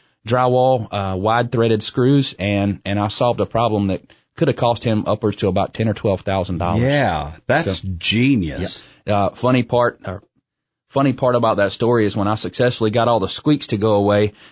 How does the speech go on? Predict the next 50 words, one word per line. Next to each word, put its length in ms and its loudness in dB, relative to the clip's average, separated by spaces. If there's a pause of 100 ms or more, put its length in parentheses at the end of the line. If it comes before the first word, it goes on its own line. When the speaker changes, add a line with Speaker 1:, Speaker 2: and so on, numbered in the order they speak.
(160)
Speaker 1:
uh, 320 -4
the 160 2
insulation 560 0
had 220 0
been 320 0 (220)
pummeled 420 2
and 120 0
rolled 260 2
over 300 4
and 120 2
whatever 340 2
I 80 2
needed 260 0
to 60 -2
do 180 0
to 100 0
get 180 -2
around 300 2
in 80 0
that 140 -2
crawl 240 2
space. 300 -2
So 120 -4
we 100 -2
called 240 0
the 100 0
insulation 460 -2
contractor 580 0
out, 200 2 (300)
and 80 -6
I 40 -4
said, 120 -6
"Hey, 220 2
can 140 -2
you 80 2
go 180 2
under 140 2
there 220 2
and 180 -2
just 200 -6
add 180 0
the 100 0
insulation 460 0
back 280 0
where 140 2
I 80 0
messed 280 0
everything 420 0
up? 240 0
And, 160 -2